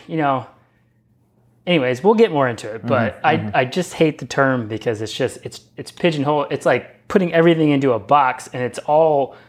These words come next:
Speaker 1: there's so many different types of speed work, and they all have different purpose, but they all make you faster.
Speaker 2: Which is what we're gonna get
Speaker 1: Which
Speaker 2: into.
Speaker 1: is what we're after.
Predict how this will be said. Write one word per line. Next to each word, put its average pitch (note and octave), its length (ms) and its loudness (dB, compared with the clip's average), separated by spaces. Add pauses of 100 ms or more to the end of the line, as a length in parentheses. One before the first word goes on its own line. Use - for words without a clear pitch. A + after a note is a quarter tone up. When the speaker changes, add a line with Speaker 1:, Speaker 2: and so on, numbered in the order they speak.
Speaker 1:
there's C3 140 -6
so G3 120 0
many G3 180 -2
different D3 400 0
types - 360 -2
of B2+ 80 -8
speed C#3 260 -4
work, C#3+ 260 -2
and B2+ 120 -6
they B2+ 80 -4
all C#3 120 2
have C#3+ 160 0
different B2+ 240 -8
purpose, B2+ 580 -6 (680)
but - 420 -4 (100)
they F3 160 2
all F3+ 400 2
make F3+ 320 -8
you F3+ 60 -4
faster. A3+ 640 -6 (140)
Speaker 2:
Which C3 260 -10
is A2+ 100 -8
what A2 140 2
we're C#3 120 -2
gonna D3+ 180 0
get D#3 100 -2
Speaker 1:
Which A3+ 220 -2
Speaker 2:
into. C4 40 2
Speaker 1:
is G#3 140 0
what C3+ 280 -4
we're D3 100 0
after. - 400 0